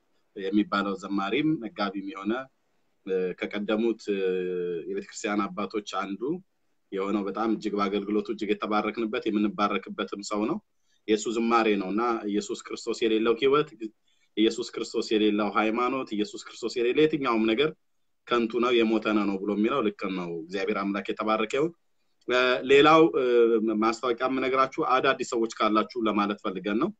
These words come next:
ምናልባት የኔንም ወይ ደግሞ የናቲንም፣ እ፣ ፔጅ ለመከታተል የምትፈልጉ ምናልባት ፍሬንድ ሪኩዌስት ናቲዬ ጋር ከ-፣ ካለ መጠየቅ ትችላላችሁ። ከሌለ ግን ፎሎወር የሚለውን ንኩ፣ በእኔም ጋር በሱም ጋር። እ፣ እንደዚሁም ደግሞ የዩቲዩብ አካውንት አለ።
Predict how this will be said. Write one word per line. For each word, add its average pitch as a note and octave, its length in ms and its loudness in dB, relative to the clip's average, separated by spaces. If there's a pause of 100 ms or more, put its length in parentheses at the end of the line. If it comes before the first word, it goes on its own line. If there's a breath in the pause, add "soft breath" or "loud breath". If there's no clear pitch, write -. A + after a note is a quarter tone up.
(400)
ምናልባት G#2+ 460 4
የኔንም A#2+ 380 4
ወይ A#2 160 8
ደግሞ A2+ 200 2
የናቲንም፣ A2+ 680 2
እ፣ G#2 240 -4
ፔጅ G#2+ 260 0
ለመከታተል A2 580 -2
የምትፈልጉ A#2 440 -2 (580)
ምናልባት A2 360 4
ፍሬንድ A#2+ 320 2
ሪኩዌስት A#2+ 320 -4
ናቲዬ A2+ 340 0
ጋር A#2 200 0
ከ-፣ A2 220 -2 (340)
ካለ A2+ 300 0 (420)
መጠየቅ G2+ 300 -2
ትችላላችሁ። A#2+ 500 0
ከሌለ A#2+ 340 4
ግን E3+ 180 2 (520)
ፎሎወር A#2+ 280 6
የሚለውን A#2+ 420 4 (260)
ንኩ፣ A2+ 200 0 (200)
በእኔም G#2 320 2
ጋር G#2 140 0
በሱም A2 320 -4
ጋር። C#3 180 2 (920)
እ፣ G#2+ 140 0 (180)
እንደዚሁም A2 420 2
ደግሞ B2 200 0 (120)
የዩቲዩብ B2 560 4
አካውንት B2 460 0
አለ። A2 180 2